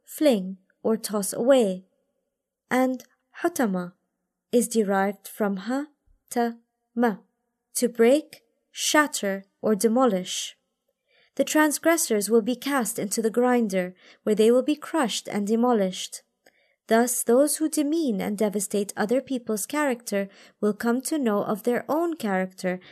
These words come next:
and be cast into the dustbin of history, crushed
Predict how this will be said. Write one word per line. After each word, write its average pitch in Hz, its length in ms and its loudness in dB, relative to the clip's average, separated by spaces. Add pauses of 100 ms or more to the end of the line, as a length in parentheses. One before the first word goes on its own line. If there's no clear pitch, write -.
(140)
and 220 160 0
be 214 120 0
cast 220 400 -4
into 233 240 -4
the 247 120 -2
dustbin 254 520 -2
of 190 120 -4
history, 190 680 -2 (400)
crushed - 540 -2